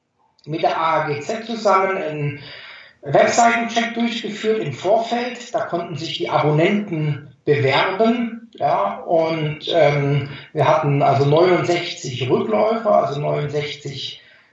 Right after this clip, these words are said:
A H G Z Abonnenten haben sich gemeldet und für die haben wir einen Webseitencheck durchgeführt. Wir haben dann aus dem Webseitencheck haben wir eine Studie gemacht und zwar haben wir noch zwei andere Gruppen, ähm, untersucht.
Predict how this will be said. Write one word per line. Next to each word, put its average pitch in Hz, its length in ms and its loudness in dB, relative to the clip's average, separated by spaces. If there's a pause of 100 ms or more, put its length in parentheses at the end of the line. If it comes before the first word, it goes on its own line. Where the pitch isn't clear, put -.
(260)
A 147 320 4
H 143 60 -4
G 123 60 -8
Z - 240 -2
Abonnenten 180 840 0
haben 160 200 -2
sich 139 240 -10
gemeldet 147 580 0
und 160 140 -4
für 156 140 -6
die 165 200 -2
haben 170 120 4
wir 156 80 6
einen 143 100 4
Webseitencheck 143 840 0
durchgeführt. 220 880 0 (580)
Wir 151 120 4
haben 202 200 2
dann 208 160 4
aus 220 220 2
dem 214 200 -2
Webseitencheck 202 1160 -2
haben 185 200 -2
wir 170 120 0
eine 151 180 -4
Studie 220 560 -6
gemacht 277 680 -4
und 180 380 -4 (220)
zwar 180 320 2
haben 175 100 2
wir 165 120 2
noch 160 180 -4
zwei 151 420 2
andere 208 400 -4
Gruppen, 247 720 -6
ähm, 220 1080 2
untersucht. 226 760 0